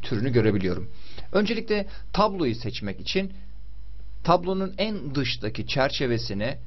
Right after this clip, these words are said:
kliklememiz ki kursörü gördüğünüz gibi ekranda resize edebileceğim bir yapıya geldikten sonra seçtikten, seçme işlemi tabloyu seçmiş olur.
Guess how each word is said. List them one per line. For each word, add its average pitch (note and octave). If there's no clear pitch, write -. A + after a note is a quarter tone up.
kliklememiz A#2+
ki D3
kursörü B2+
gördüğünüz A2+
gibi D3
ekranda A2+
resize C3
edebileceğim A2+
bir G#2+
yapıya G#2
geldikten A2+
sonra A2
seçtikten, C#3
seçme B2+
işlemi C#3
tabloyu D3
seçmiş A#2+
olur. F#2+